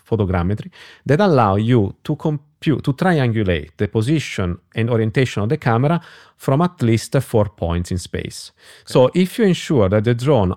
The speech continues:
Speaker 1: always observes, uh, at least a gate with four corners, you can always estimate the position of the drone. If you can detect more than one gate, then even better.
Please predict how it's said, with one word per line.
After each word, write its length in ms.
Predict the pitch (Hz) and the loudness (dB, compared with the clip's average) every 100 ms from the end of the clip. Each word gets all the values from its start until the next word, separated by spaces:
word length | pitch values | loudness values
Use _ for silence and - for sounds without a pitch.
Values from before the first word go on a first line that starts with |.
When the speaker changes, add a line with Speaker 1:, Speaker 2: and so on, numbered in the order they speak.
| - | -2
Speaker 1:
always 420 | 175 233 196 - | 0 0 -2 -2
observes, 640 | - - 127 110 85 80 | -4 -4 0 2 2 -2
uh, 100 | 85 85 _ - _ - | -6 -6 _ -20 _ -6
at 240 | 113 - | -6 -4
least 300 | 156 180 - 131 | 0 0 0 -2
a 80 | 117 | -2
gate 520 | 95 117 104 85 - | 0 2 2 2 -2
with 180 | 92 90 | -4 -4
four 440 | - 151 147 117 _ _ _ _ | 0 2 2 0 _ _ _ _
corners, 640 | - 95 98 165 220 - - - - | 0 2 4 2 0 -8 -18 -20 -4
you 120 | 131 | -2
can 160 | - 170 | 2 2
always 300 | 170 127 110 | 2 2 0
estimate 540 | 127 - 165 101 107 - | -4 -4 -2 0 -2 -4
the 200 | 110 104 | -4 -2
position 640 | 143 101 95 - 120 110 _ - | -2 -2 -2 -4 -6 -6 _ -6
of 180 | 101 | -4
the 100 | 87 | -4
drone. 360 | 82 80 73 - _ _ _ _ _ _ - | -6 -6 -8 -12 _ _ _ _ _ _ -8
If 220 | 120 113 143 | -2 -2 2
you 220 | 131 - _ | 0 0 _
can 400 | - 123 123 117 | 0 2 2 0
detect 520 | 101 117 226 202 - | 0 2 2 0 -2
more 180 | 101 113 | 0 0
than 220 | 92 92 | 0 0
one 200 | 107 151 120 | 2 2 2
gate, 460 | 98 156 - - _ _ _ _ | 2 0 -4 -20 _ _ _ _
then 280 | 180 156 113 | 0 2 2
even 300 | 139 98 90 | -2 -2 0
better. 280 | 110 82 78 | 0 0 -4